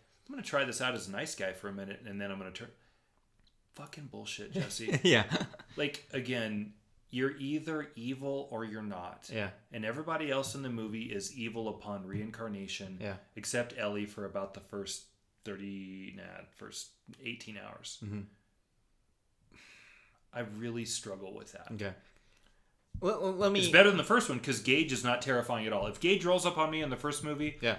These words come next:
Speaker 1: it's a swift kick and I'm gone.
Speaker 2: I'm pushing him out of the way.
Speaker 1: I don't care if there's a demon in there. He has,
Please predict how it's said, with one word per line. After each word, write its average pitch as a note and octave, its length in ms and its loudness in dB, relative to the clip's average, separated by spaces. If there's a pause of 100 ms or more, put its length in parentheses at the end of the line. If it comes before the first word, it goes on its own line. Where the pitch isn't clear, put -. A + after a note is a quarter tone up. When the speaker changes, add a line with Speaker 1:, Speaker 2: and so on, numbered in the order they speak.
(100)
Speaker 1:
it's D#3 180 0
a C#3+ 80 2
swift C#3 420 2
kick C#3 240 2
and A2 100 0
I'm A2 180 2
gone. F#2+ 260 2
Speaker 2:
I'm E3 140 4
pushing A3+ 360 10
him A3 120 8
out F#3 160 12
of G3 80 8
the E3+ 120 4
way. C3+ 140 6
Speaker 1:
I E3 60 12
don't - 120 8
care E3+ 120 8
if D#3+ 80 8
there's C3+ 180 2
a A#2 40 -2
demon A#2+ 240 6
in A2 80 4
there. G#2 160 4
He C#3+ 200 0
has, C3+ 440 6